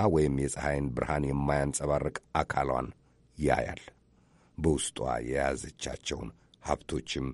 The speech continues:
ይፈትሻል። ታላቅ ዕድል! ቻይና ወደ ጨረቃ የምትልከው ስብስብ በጨረቃ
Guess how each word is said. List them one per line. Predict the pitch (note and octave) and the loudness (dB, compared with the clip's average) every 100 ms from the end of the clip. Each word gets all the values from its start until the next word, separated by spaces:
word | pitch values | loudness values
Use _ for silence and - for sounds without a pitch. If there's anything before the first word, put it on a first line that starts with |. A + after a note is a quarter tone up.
| - _ - | -8 _ -6
ይፈትሻል። | F2 E2+ E2 - - F#2 - - _ _ _ _ _ | -4 -2 -4 -6 -6 -8 -10 -20 _ _ _ _ _
ታላቅ | - G#2+ G#2+ F2+ | -4 -2 0 0
ዕድል! | C#2+ A1+ F2 E2+ - _ _ _ _ _ | -2 -2 -4 -6 -18 _ _ _ _ _
ቻይና | - D2 D2+ D#2+ F2+ | 0 4 4 6 4
ወደ | F2 D#2 E2 | 4 4 2
ጨረቃ | - F#2 D#2+ E2 | 2 -2 2 4
የምትልከው | D#2 D#2 D#2+ - D2 - C2 A1 | 6 6 4 0 -4 0 0 0
ስብስብ | - D2 - F3 - - - - - - | -2 2 6 6 6 -10 -20 -20 -20 -4
በጨረቃ | D2+ D2+ D2 C#2+ | -2 0 0 0